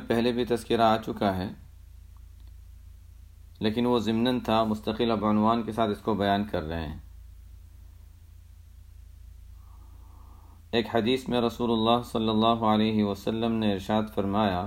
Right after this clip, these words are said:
یعنی یہ تو صحیح روایت ہے، بخاری مسلم وغیرہ میں موجود ہے ہی، کہ جو بخاری کی روایت بھی ہے کہ زنا کی بہت کثرت ہوگی، اس کے ساتھ ساتھ مرد کم ہو جائیں گے، عورتیں زیادہ ہو جائیں گی۔ یہ تو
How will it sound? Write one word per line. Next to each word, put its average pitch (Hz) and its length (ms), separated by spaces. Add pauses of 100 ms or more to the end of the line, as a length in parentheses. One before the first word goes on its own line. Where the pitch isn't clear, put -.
(140)
یعنی 107 280
یہ 117 120
تو 123 100
صحیح 120 300 (100)
روایت 107 320
ہے، 117 60
بخاری 107 360
مسلم 107 360
وغیرہ 101 240
میں 101 200
موجود 98 340
ہے 110 160
ہی، 98 160 (920)
کہ 107 400 (380)
جو 98 180
بخاری 104 280
کی 107 220
روایت 101 280
بھی 101 240
ہے 98 120 (520)
کہ 110 140
زنا 113 340
کی 123 240 (220)
بہت 110 300
کثرت 120 380
ہوگی، 123 260
اس 120 200
کے 117 140
ساتھ 110 340
ساتھ 117 340 (460)
مرد 104 420 (100)
کم 127 200
ہو 120 160
جائیں 110 320
گے، 123 100
عورتیں 110 400
زیادہ 101 260 (100)
ہو 95 140
جائیں 82 320
گی۔ 78 80 (800)
یہ 107 200
تو 127 100